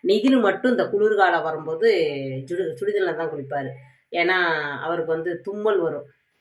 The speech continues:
அலர்ஜி இருக்கிறனால அவர் சுடுதண்ணில தான் குளிப்பாரு. அவருக்கு நான் சுடுதண்ணி காய போட்டேன்னு வைங்களேன், அவர் வந்ததும் குளிக்க போய்க்குவாரு. ஆ, இப்ப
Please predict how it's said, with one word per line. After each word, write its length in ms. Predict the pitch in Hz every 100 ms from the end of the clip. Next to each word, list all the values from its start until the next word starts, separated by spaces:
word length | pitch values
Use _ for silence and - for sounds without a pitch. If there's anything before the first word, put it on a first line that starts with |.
| _ _
அலர்ஜி 380 | 180 196 202 190
இருக்கிறனால 540 | 165 165 151 156 180 277 - - _ -
அவர் 280 | 170 175 175
சுடுதண்ணில 460 | 165 170 151 147
தான் 140 | 151 143
குளிப்பாரு. 340 | 131 135 135
அவருக்கு 300 | 151 220 170
நான் 120 | 160
சுடுதண்ணி 340 | 185 190 190 175
காய 220 | 170 180
போட்டேன்னு 400 | 165 143 170 160
வைங்களேன், 380 | 143 139 170 165 - _ _
அவர் 180 | 208 208
வந்ததும் 380 | 202 196 202 180
குளிக்க 220 | 151 -
போய்க்குவாரு. 440 | 143 131 131 123 - _ _ _ -
ஆ, 320 | 165 160 156 143
இப்ப 600 | 196 - - 214 -